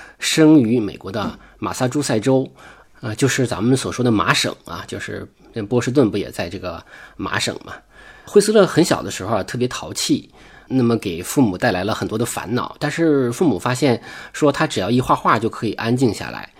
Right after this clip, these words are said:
啊，所以后来就让他画画。他的父亲啊是一个铁路工程师，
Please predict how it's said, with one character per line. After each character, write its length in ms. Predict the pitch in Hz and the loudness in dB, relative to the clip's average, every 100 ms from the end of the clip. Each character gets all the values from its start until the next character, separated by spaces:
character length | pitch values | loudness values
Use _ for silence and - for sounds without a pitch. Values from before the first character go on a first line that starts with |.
| - - - | -20 -18 -8
啊， 140 | 87 | -6
所 180 | - 107 | -2 -2
以 100 | 90 | -2
后 180 | - 98 | -4 -4
来 120 | 90 | -2
就 160 | 107 | -4
让 120 | 98 98 | -2 -2
他 80 | |
画 160 | 95 117 | 0 0
画。 240 | 131 120 - _ - | 2 0 -2 _ -14
他 140 | - 156 | -2 0
的 60 | 160 | 2
父 120 | 180 | 2
亲 220 | 127 98 | 2 -2
啊 60 | 87 | -4
是 180 | - | -6
一 100 | 98 98 | -6 -6
个 300 | 101 95 90 | -8 -8 -10
铁 140 | - | -12
路 120 | 90 | -10
工 180 | 98 117 | -4 -4
程 160 | 117 120 | -2 -6
师， 340 | - 117 113 | -6 -6 -6